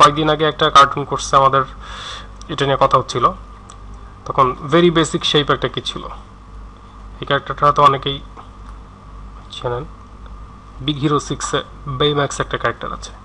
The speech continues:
খুবই সিম্পল, মানে এর চেয়ে সিম্পল আসলে আর হয় না। হ্যাঁ, কিন্তু কি সুন্দর একটা ক্যারেক্টার, খুবই বেসিক। তো বেসিক ক্যারেক্টার বা বেসিক শেপে থাকাটা ভালো, এটা আপনার জন্য মানে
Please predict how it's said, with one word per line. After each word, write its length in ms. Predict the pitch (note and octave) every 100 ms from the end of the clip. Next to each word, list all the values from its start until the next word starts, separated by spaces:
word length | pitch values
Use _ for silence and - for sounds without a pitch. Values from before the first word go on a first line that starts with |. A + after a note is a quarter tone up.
| - -
খুবই 180 | A3 A3 -
সিম্পল, 240 | D#3+ A#2+ A#2 C3+
মানে 140 | C#3+ - - - - -
এর 60 | D3+
চেয়ে 140 | F3 F3
সিম্পল 160 | E3+ F3
আসলে 140 | F3+ E3
আর 60 | D#3
হয় 140 | C3+ B2+
না। 60 | A2 - - - - - -
হ্যাঁ, 180 | G3 C#3 C#3
কিন্তু 160 | C#3+ -
কি 120 | - F#3+ D3+ - - -
সুন্দর 300 | E3+ E3 D3 B2+
একটা 120 | A#2+
ক্যারেক্টার, 340 | A#2 F#2 - F#2+ - - - - - -
খুবই 180 | A3+ A3
বেসিক। 240 | D3+ - - - - - - - - - -
তো 60 | C#3+ D#3 C3+
বেসিক 240 | E3+ A3 -
ক্যারেক্টার 340 | G#3 G3+ A3+ G3
বা 60 | D3
বেসিক 240 | C#3+ - F#3+
শেপে 240 | - F3 F3+ F3
থাকাটা 300 | E3+ E3 F#3 - - - - - - - - C#3+
ভালো, 200 | - C3+ G#3 -
এটা 120 | C#3
আপনার 180 | - C3 D3
জন্য 140 | C#3 C#3 - - - - - - - - -
মানে 180 | - B2